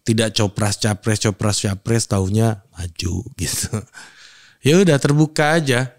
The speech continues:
jangan apa namanya. Ya gue tahu masalahnya itu ketidakpastian partai politik gitu misalnya.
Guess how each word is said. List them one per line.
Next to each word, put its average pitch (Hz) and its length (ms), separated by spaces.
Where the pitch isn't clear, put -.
jangan 117 640
apa 117 320
namanya. 127 560
Ya 131 240
gue 151 240
tahu 135 480
masalahnya 117 560
itu 110 160
ketidakpastian 113 1120
partai 104 320
politik 107 560
gitu 101 240
misalnya. 98 560